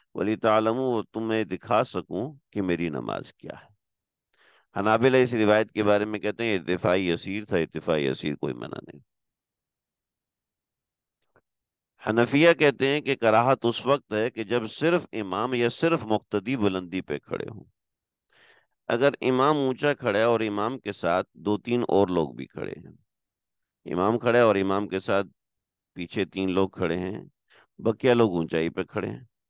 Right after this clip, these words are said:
تو کوئی حرج نہیں ہے، لا حرج۔ اگر امام، اگر امام، آ، آ، کے ساتھ جیسے ہم ایسے کہتے ہیں نا، ہماری نماز ہوتی ہے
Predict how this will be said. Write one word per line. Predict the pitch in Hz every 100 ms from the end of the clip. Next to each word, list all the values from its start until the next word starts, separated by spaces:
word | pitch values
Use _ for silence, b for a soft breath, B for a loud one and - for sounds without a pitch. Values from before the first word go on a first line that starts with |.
| _ _ _ _ _ _ _ _ -
تو | 110
کوئی | 120 123 107
حرج | 101 82 67
نہیں | 69 50 - -
ہے، | 104 _ _ _ _
لا | - 78
حرج۔ | - - - _ - _ _ _ _ _ _ _ _ _ -
اگر | 107 139 -
امام، | 123 120 123 139 156 - _ _
اگر | - 98 120 -
امام، | 107 104 107 117 131 - -
آ، | 90 95 95 95
آ، | - _ - 90 98 -
کے | 101
ساتھ | 107 104 107
جیسے | 92 101 - 110
ہم | 101 98
ایسے | 98 107
کہتے | 95 95
ہیں | -
نا، | -
ہماری | 90 90 95
نماز | 90 85 87
ہوتی | 90 - 87 82
ہے | 80